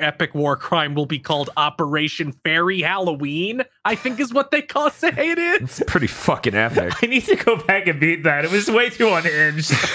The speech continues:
Speaker 3: <laughs>
Speaker 2: But yeah, I'm really disappointed because I see a lot of potential in this I P and this genre,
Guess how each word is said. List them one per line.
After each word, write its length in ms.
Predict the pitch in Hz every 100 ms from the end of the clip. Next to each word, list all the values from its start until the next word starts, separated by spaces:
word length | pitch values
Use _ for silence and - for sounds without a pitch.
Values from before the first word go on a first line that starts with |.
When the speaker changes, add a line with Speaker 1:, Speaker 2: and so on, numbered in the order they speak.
| -
Speaker 3:
<laughs> 960 | - - 202 - 202 - 339 - - 208 156 - - - - 370 - _ _ _ _ -
Speaker 2:
But 100 | 180
yeah, 200 | 190 180 147
I'm 140 | 170
really 220 | 180 196
disappointed 480 | 190 190 185 196 190
because 240 | 165 170 160
I 100 | 160
see 200 | - 175
a 80 |
lot 180 | 165 170
of 80 | 165
potential 480 | - 170 160 165 156
in 240 | 156 180
this 180 | 185 -
I 160 | 151 143
P 300 | 131 143 143
and 260 | 139 143
this 160 | 135 131
genre, 600 | 127 147 139 117 101 95